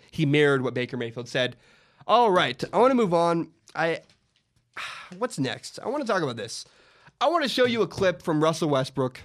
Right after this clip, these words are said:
after he lost game three to the Utah Jazz. And then I'm gonna compare that clip to LeBron James after losing his game three playoff series to the Indiana Pacers.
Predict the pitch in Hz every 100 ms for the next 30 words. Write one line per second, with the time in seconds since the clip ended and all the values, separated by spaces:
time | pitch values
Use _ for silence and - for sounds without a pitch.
0 | - _ _ _ - - _ _ _ _
1 | _ _ - 170 196 202 175 165 160 151
2 | - - 131 151 165 170 160 147 151 160
3 | 156 147 127 120 135 135 131 127 123 -
4 | _ - - 113 110 - - - _ _
5 | _ _ _ _ _ _ - _ - 156
6 | 185 220 214 190 160 180 208 185 165 151
7 | 160 143 - 139 147 135 135 127 - _
8 | _ _ - 131 139 143 139 135 156 156
9 | 147 143 139 143 147 139 127 165 214 147
10 | 147 143 135 131 127 120 - _ _ _
11 | _ _ _ - 147 139 135 131 - 135
12 | 131 127 - - 131 127 127 120 - _
13 | _ _ 127 127 123 120 120 117 - _
14 | _ _ _ _ - _ _ _ - -
15 | - 147 143 135 120 113 - -